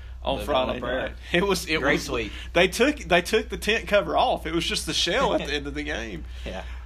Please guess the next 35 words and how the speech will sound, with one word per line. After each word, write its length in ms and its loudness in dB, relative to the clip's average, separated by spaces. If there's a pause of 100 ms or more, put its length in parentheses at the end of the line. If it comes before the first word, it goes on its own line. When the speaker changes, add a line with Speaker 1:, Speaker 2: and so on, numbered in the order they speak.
Speaker 1:
Um, 460 2 (400)
we, 220 -2 (520)
we 120 0
got, 220 0
gonna 160 0
touch 320 2
on 280 4
Childers 460 0
again 460 -4 (300)
with 160 -2
his, 260 2
his 260 -2
great 340 0
punt 320 0
on 140 -2
the 60 -8
stat 380 2
line. 220 0
It 100 -6
doesn't 260 0
look 160 0
like 160 -2
a 60 -4
great 260 -2
punt. 280 -6 (500)
Uh, 320 4
the, 240 -6 (100)
it 240 -2
only 260 2
netted 380 0
for 160 -4
thirty-nine 540 -2
yards, 420 -4
but 200 -8
from 360 -10